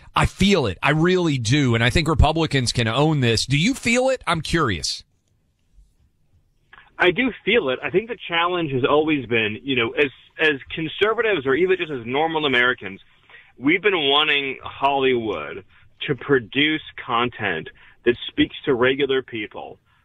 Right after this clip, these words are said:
Speaker 2: for, uh, for years now, for as long as I can remember. And we've always felt like we're on the, on the edge, we're on the threshold, we're on the precipice.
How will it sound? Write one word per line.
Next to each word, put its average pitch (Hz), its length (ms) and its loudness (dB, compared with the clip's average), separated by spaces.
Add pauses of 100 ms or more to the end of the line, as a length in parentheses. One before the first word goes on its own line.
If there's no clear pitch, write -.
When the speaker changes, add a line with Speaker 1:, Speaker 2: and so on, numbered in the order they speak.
(200)
Speaker 2:
for, 139 480 4 (360)
uh, 123 160 2 (160)
for 165 120 2
years 196 360 2
now, 95 180 -10
for 139 80 -10
as 123 60 -8
long 165 180 -2
as 165 100 -2
I 170 100 2
can 165 100 -10
remember. 139 540 0 (260)
And 143 160 0
we've 147 100 0
always 190 280 0
felt 170 100 -8
like 160 160 -2
we're 147 140 -2
on 139 60 -2
the, 139 120 2
on 135 60 -2
the 127 120 2
edge, 143 380 0
we're 135 80 -4
on 120 80 -4
the 113 80 -10 (100)
threshold, 143 440 -2
we're 123 120 0
on 110 80 -2
the 107 60 -10
precipice. 131 640 -6